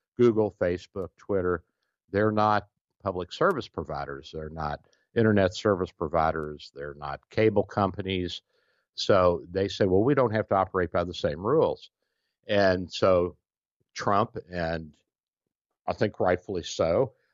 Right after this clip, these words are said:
a, a lot of people on the conservative side are saying, "Wait a minute,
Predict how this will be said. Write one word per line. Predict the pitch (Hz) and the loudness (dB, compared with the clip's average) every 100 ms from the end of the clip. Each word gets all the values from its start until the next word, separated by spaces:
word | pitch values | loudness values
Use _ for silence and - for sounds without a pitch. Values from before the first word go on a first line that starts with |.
| _ | _
a, | 80 87 - | -4 -4 0
a | 104 | 0
lot | 101 92 | 2 2
of | 85 | 0
people | - 90 107 95 | -6 -4 -2 0
on | 85 | 0
the | 82 | -2
conservative | - - 113 92 82 82 | -8 0 2 4 2 -2
side | - 98 101 117 | 0 2 2 2
are | 92 | -2
saying, | - 90 | -2 -2
"Wait | 92 190 226 | 2 2 2
a | |
minute, | 95 80 73 65 | 2 0 -2 -6